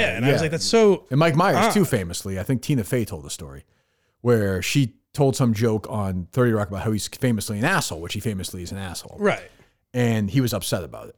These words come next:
Speaker 1: where she was like, "If I made the joke about Ron Howard, who's famously a great guy, like, he wouldn't get mad."
Speaker 2: Right.
Speaker 1: Yeah,
Speaker 2: Yeah,
Speaker 1: But
Speaker 2: exactly.
Speaker 1: it's like, you gotta, I, I mean, I don't, you know.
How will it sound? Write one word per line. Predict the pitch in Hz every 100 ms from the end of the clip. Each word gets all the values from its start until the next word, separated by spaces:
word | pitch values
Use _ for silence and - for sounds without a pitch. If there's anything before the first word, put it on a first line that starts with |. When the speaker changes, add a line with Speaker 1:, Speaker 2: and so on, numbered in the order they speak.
| _
Speaker 1:
where | 110 110
she | - 143
was | 123 110
like, | 98
"If | 98
I | 120
made | 123 104
the |
joke | 101 110 95
about | 90 98
Ron | 107 90
Howard, | 120 104 80
who's | 80
famously | 117 92 - 85
a |
great | 107 101 82
guy, | 139 135 98 90 87 87
like, | 92 90 - _
he | 123
wouldn't | 110 98
get | 92
mad." | 98 95 233
Speaker 2:
Right. | 208 214 127 107
Speaker 1:
Yeah, | 104 135
Speaker 2:
Yeah, | 185 143
Speaker 1:
But | 110
Speaker 2:
exactly. | 110 247
Speaker 1:
it's | -
like, | 240 262
you |
gotta, | 262 262 175 -
I, | 160 - - 151
I |
mean, | 175 175
I | 185
don't, | 131 127
you | 110
know. | 82